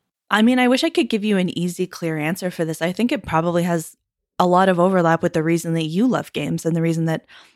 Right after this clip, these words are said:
a lot of other people do as well. Um, I think the interactiveness is exciting.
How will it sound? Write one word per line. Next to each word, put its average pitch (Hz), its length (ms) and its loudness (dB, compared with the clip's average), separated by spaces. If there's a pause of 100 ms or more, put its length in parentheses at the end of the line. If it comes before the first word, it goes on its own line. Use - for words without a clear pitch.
(140)
a 180 60 0
lot 180 180 4
of 165 100 0
other 202 240 2
people 180 280 -4
do 151 180 -4
as 151 160 -6
well. 160 300 4 (340)
Um, 170 400 2 (100)
I 170 80 0
think 180 220 -4
the 180 80 -2
interactiveness 185 840 0
is 185 140 -2
exciting. 175 680 0